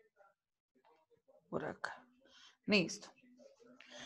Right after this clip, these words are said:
En este caso hablamos de que en,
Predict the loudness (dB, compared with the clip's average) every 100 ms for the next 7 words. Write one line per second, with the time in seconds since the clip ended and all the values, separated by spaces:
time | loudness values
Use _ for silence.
0 | -10 -10 -14 -14 8 12 12 12 12 12
1 | 12 12 12 12 12 10 10 10 10 10
2 | 8 8